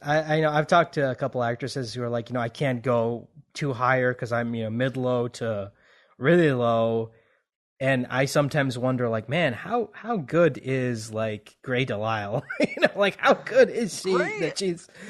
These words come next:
Speaker 1: that she's able to go really, really high or really, really low and just not lose any, eh, like, anything? <laughs>
Speaker 2: Well, she is a singer, I know that. So I think a lot of the, her vocal training kinda helped with that as well. I know, I mean, like I said, with me, I,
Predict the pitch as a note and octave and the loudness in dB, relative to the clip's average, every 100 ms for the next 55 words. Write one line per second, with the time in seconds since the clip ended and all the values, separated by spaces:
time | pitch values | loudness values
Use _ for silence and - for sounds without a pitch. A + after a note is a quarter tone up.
0 | A3+ G3 E3+ F#3+ F3+ F3+ F3 E3+ D#3+ D#3+ | -2 0 2 2 4 4 6 4 6 6
1 | C#3+ D#3+ D#3 D#3 D3 C3 D3 C#3 B2+ C#3+ | 8 6 6 4 2 4 4 4 4 4
2 | C#3+ C#3 C#3 C3 B2+ B2+ B2+ A#2 B2 B2+ | 4 2 2 2 4 4 4 2 -2 0
3 | C3 B2+ C#3 C3 A#2 - C3 B2 A2+ - | 2 2 0 0 -2 0 0 0 -4 -2
4 | C#3+ - D3+ E3 D#3+ D#3+ A#2 A#2 B2+ E3 | -2 0 -2 2 2 2 0 -2 -2 -2
5 | - - F3 - A#3+ - - G#3+ G#3 A#3+ | -4 -4 -4 -4 -10 -8 -4 -4 -4 -8
6 | A#3+ A#3+ E3+ - D3+ B2 A2+ A2+ A#2 A2 | -10 -10 -8 -8 -8 -6 -6 -6 -6 -6
7 | G#2+ G#2 F#2+ - A2 - B2 B2 A2 A2 | -6 -6 -8 -10 -12 -10 -10 -8 -6 -6
8 | G#2 A2 G2+ - A2 G#2 _ A2 A#2 A2+ | -8 -10 -10 -12 -14 -14 _ -12 -12 -10
9 | A2 - G#2 G2 G2 G2+ G#2 G2+ G2+ - | -14 -16 -16 -16 -18 -14 -14 -12 -12 -14
10 | G#2 G2 F#2+ G2 G2+ G2 F#2+ F#2+ A2 A#2 | -14 -12 -12 -14 -14 -12 -10 -8 -8 -6
11 | A2+ G#2+ - _ _ _ _ _ C#3 C3 | -6 -8 -14 _ _ _ _ _ -12 -6
12 | C#3+ C3 - B2+ A#2 B2+ A#2+ A2 A2 B2 | -6 -6 -8 -8 -10 -10 -8 -6 -4 -4
13 | A#2+ | -6